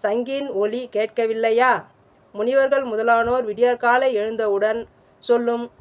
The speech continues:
ஹரி என்ற திருநாமம் காதில் விழவில்லையா? பூதனை, சகடாசுரன் போன்ற அரக்கர்களை கொன்ற கண்ணனை துயில் எழுப்ப நாம் எல்லோரும் சேர்ந்து செல்வதற்காக எழுந்திருக்க வேண்டும்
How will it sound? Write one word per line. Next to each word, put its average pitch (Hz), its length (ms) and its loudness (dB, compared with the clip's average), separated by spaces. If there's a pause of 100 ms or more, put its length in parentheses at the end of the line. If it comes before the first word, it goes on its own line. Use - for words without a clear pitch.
(140)
ஹரி 220 180 -4
என்ற 285 320 4
திருநாமம் 226 760 -2
காதில் 226 460 0
விழவில்லையா? 220 760 2 (400)
பூதனை, 226 680 0 (200)
சகடாசுரன் 233 960 0
போன்ற 220 260 0
அரக்கர்களை 247 580 0
கொன்ற 202 600 0 (420)
கண்ணனை 269 540 0
துயில் 233 280 -6
எழுப்ப 214 680 0 (240)
நாம் 220 260 0
எல்லோரும் 269 520 2
சேர்ந்து 233 640 4 (120)
செல்வதற்காக 233 1040 2 (100)
எழுந்திருக்க 226 560 -2
வேண்டும் 226 540 0